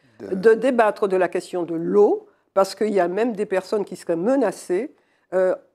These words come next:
Speaker 2: en signalant qu'il y avait un débat qui devait être organisé par l'Université des Antilles
Speaker 1: Exactement.
Speaker 2: et qui a été annulé au dernier moment. Donc, par conséquent, euh, il y a vraiment une, une problématique et on aimerait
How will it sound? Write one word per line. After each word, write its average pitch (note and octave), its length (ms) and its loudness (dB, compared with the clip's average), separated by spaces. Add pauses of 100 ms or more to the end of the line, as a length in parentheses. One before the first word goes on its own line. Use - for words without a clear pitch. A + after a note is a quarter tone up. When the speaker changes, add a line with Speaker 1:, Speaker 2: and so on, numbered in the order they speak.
Speaker 2:
en G3+ 320 2
signalant A#3+ 640 2
qu'il G3 420 -4
y G3 100 -4
avait G3 200 0
un F#3 100 0
débat G#3 340 -2
qui G#3+ 120 -8
devait E3+ 240 -2
être F3 160 -8
organisé F3 520 -2
par D#3 220 -2
l'Université F3 720 -2
des F3 180 -2
Antilles F#3+ 320 -6
Speaker 1:
Exactement. C#4+ 300 -4 (180)
Speaker 2:
et F#3+ 120 2
qui G3 160 0
a F3 60 4
été G3+ 380 -2
annulé G3+ 540 0
au G3+ 80 0
dernier G3+ 320 2
moment. F3+ 380 -2 (320)
Donc, A#3+ 240 4
par A#3 180 2
conséquent, B3 720 0
euh, F3 240 -2
il F#3 60 -6
y F#3+ 80 2
a E3+ 80 2
vraiment A#3 680 2
une, G3 380 -2
une F#3+ 180 -2
problématique G3 800 -2
et F#3 100 0
on F#3 120 0
aimerait F#3+ 400 2